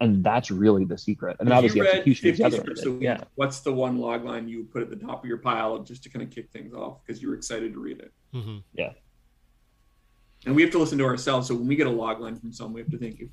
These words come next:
Speaker 2: we got this, if we were on the other end, would the people be excited to read this?
Speaker 3: Mm-hmm.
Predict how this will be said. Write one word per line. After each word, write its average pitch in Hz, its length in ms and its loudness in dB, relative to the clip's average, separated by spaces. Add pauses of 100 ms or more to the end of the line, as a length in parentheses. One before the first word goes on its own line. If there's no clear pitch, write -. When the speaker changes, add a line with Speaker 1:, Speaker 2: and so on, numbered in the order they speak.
Speaker 2:
we 131 120 -4
got 127 260 0
this, 117 400 -4 (240)
if 120 120 -10
we 143 140 6
were 143 80 8
on 127 60 4
the 127 100 2
other 123 200 0
end, 120 480 -2
would 110 220 -6 (120)
the 127 60 -20
people 113 360 -10
be 110 120 -8
excited 110 420 -6
to 110 80 -10
read 117 240 -8
this? - 340 -20
Speaker 3:
Mm-hmm. 110 260 -10